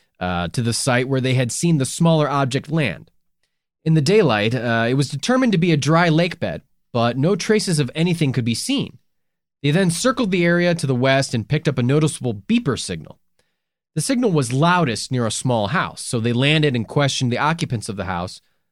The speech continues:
about any unusual events of the previous night. The occupants reported a loud noise and a bright light,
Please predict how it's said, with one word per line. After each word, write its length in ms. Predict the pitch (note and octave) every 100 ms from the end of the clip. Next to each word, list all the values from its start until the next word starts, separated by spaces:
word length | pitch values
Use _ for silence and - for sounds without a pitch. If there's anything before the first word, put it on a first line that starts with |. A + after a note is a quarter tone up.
| _
about 200 | B2+ B2
any 220 | C3+ C#3+
unusual 460 | C#3 C3+ C#3 B2 A#2+
events 320 | A2+ D3 B2
of 80 | A2
the 60 | A2
previous 420 | A#2 G#2 G#2+ -
night. 340 | C3 B2 - _ _ _ _ _ _ -
The 80 |
occupants 420 | B2+ D#3+ - D3+ B2+
reported 520 | A#2 F#3 F#3 C3+ B2+ _ _ -
a 60 |
loud 400 | A#2 B2+ G3+ B3+
noise 380 | D3+ D#3 C3+ F#2
and 80 | G2+
a 40 |
bright 300 | F2+ A2 B2+
light, 320 | A2+ A#2 F2